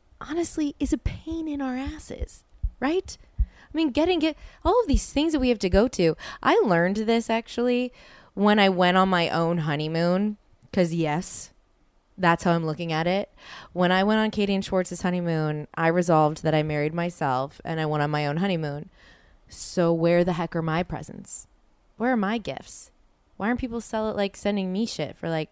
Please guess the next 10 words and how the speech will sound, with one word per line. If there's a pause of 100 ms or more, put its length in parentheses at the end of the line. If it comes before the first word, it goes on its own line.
(240)
me
marrying
myself? (280)
I
pulled
a
Carrie
Bradshaw, (600)
you
know,